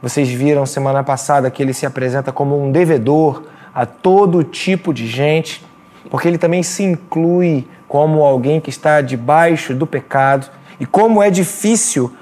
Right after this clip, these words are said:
para algumas pessoas entender que não tem o direito de julgar ninguém. Como é difícil para mim entender isso. E como é difícil, talvez, para você entender isso. Então, essa aula de hoje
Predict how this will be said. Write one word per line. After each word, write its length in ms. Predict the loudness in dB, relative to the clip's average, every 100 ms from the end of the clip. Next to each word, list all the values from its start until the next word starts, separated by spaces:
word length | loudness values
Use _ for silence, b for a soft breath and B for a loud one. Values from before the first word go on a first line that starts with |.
| B -2
para 340 | 4 6 6 4
algumas 560 | 2 2 2 2 0
pessoas 480 | -2 -2 0 2 2
entender 840 | 0 0 0 2 4 4 2 -4 B B B
que 140 | -4 0
não 460 | 2 4 2 -2 -6 -6
tem 300 | 0 0 0 -2
o 80 | -2
direito 440 | 0 2 0 -2
de 120 | -4
julgar 520 | -2 0 2 0 -2
ninguém. 600 | -6 -4 0 2 2 -2 B B
Como 140 | -2 0
é 40 |
difícil 360 | 0 -2 -2 -2
para 340 | 2 2 2
mim 440 | 2 2 2 0 -4 B B -4
entender 600 | -2 0 0 2 2 4
isso. 440 | 2 0 -4 -12 B B
E 80 | -4
como 260 | 0 2 4
é 40 |
difícil, 460 | 2 0 -2 -2 0
talvez, 260 | 2 2
para 160 | 0 -2
você 640 | 0 -2 -2 4 4 4 B B -6
entender 480 | -2 0 2 4 4
isso. 420 | 2 -2 -12 -20 -10
Então, 140 | -4
essa 220 | 0 2
aula 280 | 4 4 2
de 120 | 2
hoje 320 | 4 2 0